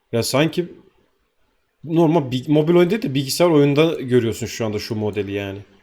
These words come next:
Hah, ben ne istiyorum ek olarak bu güncellemelerde? Size dedim ya, yorumlarda siz yazın. Ekstra olarak ne gelsin, ne beklersiniz falan diye. Ben daha böyle gerçekçi süspansiyon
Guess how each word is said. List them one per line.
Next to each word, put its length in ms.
Hah, 300
ben 240
ne 120
istiyorum 600
ek 240
olarak 360
bu 200
güncellemelerde? 920
Size 300
dedim 160
ya, 60
yorumlarda 520
siz 280
yazın. 260
Ekstra 300
olarak 320
ne 140
gelsin, 520
ne 180
beklersiniz 600
falan 260
diye. 160
Ben 240
daha 320
böyle 160
gerçekçi 520
süspansiyon 840